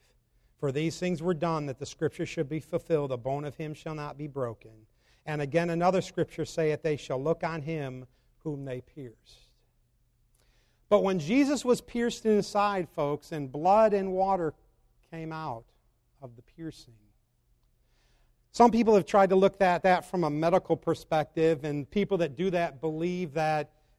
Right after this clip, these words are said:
Jesus died of a broken heart, and that the blood from his heart was intermixed with the sur-, sac that surrounds the heart, which has more of a clear fluid,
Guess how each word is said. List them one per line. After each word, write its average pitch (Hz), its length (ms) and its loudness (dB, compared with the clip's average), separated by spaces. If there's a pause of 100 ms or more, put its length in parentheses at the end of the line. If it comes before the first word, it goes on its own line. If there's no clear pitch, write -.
(120)
Jesus 151 440 -4
died 156 340 0
of 147 120 -4
a 143 40 -6
broken 143 520 -4 (120)
heart, - 440 -12 (1040)
and 170 180 -2
that 165 200 0
the 165 80 0
blood 170 480 4
from 185 200 -4
his 170 140 -4
heart 185 380 0
was 156 220 0
intermixed 185 760 -2 (360)
with 165 240 0
the 165 320 0
sur-, - 460 -4
sac 180 540 -4
that 160 140 -4
surrounds 165 540 -4
the 151 100 -4
heart, 156 380 -2
which 143 160 -8
has 151 300 -2
more 156 200 -2
of 131 60 -4
a 127 60 -8
clear 170 340 -8
fluid, 113 600 -6